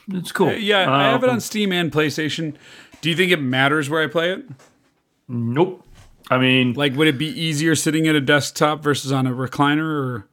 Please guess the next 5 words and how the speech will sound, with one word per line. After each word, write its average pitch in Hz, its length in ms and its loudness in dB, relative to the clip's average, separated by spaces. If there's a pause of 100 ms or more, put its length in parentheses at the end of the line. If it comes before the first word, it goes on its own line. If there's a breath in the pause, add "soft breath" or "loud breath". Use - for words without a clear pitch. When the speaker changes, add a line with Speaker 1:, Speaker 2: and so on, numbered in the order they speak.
Speaker 2:
it 143 140 -8
really 135 200 0
doesn't 123 220 -2
matter? 123 320 -8 (1500 soft breath)
Speaker 1:
Um, 185 640 4